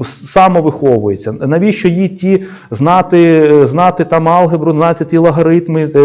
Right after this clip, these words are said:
навіщо їм те-, та, та тригонометрія, навіщо їй вчити іс-, історію, навіщо їй вчити біологію, та, та, та, вона не застосується, давайте її вчити лише тому, що їй кот-, корисно буде,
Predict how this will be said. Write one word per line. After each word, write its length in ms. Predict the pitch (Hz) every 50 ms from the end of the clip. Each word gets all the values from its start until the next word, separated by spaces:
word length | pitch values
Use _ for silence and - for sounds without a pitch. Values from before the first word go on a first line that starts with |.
| 143 143 143 135 131
навіщо 340 | 147 147 175 170 - - 175
їм 100 | 165 143
те-, 220 | 160 170 160 131
та, 220 | - - 175 160
та 360 | 156 - - 127 - 175 170 170
тригонометрія, 760 | 175 160 139 151 156 165 165 165 165 160 160 160 160 156
навіщо 360 | 147 156 160 170 160 - - 170
їй 60 | 160
вчити 400 | 147 - - 175 170 - 160 151
іс-, 220 | 156 156 - - - -
історію, 580 | 160 - - - - 170 175 170 170 165 165 170 - - - - - - -
навіщо 340 | - 131 160 185 147 - 175
їй 60 | 170
вчити 240 | 160 - 180 170 175
біологію, 500 | 135 131 160 165 165 180 170 151 160 147
та, 140 | 156 175 175
та, 120 | 170 175
та, 140 | 156 175 175
вона 160 | 160 156 160
не 120 | 156 156 151
застосується, 480 | 151 147 - - - 220 208 - 165
давайте 380 | 120 - 156 180 180 175 - 160
її 120 | 143 143
вчити 340 | 131 - 143 170 220 220 147
лише 220 | 143 135 - 165 151
тому, 340 | - - 202 208 190 165
що 300 | 139 - - - - 160
їй 180 | 147 156 180 160
кот-, 300 | 151 - 147 143 - - - _ -
корисно 420 | 139 135 180 202 - - 151 131
буде, 360 | 110 110 156 202 185 147 123